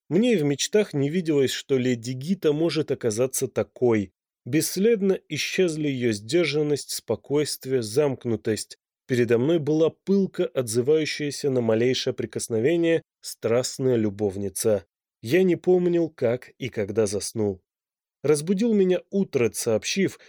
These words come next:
что госпожа уже собралась в путь и ожидает меня внизу.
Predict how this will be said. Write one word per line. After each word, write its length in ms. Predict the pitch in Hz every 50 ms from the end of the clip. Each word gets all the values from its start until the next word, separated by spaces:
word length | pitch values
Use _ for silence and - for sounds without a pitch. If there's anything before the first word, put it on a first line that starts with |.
| _ _
что 240 | - - - 226 226
госпожа 540 | 185 175 151 - - 143 127 120 151 180 -
уже 260 | - 151 131 123 175
собралась 520 | 180 - - 143 127 120 117 120 127 120 -
в 120 | - -
путь 320 | _ - 175 151 - - - - - _ _
и 100 | 202 214
ожидает 460 | 180 120 123 110 117 151 170 180 -
меня 300 | 139 120 107 104 110 135
внизу. 500 | 151 151 123 104 95 107 107 101 90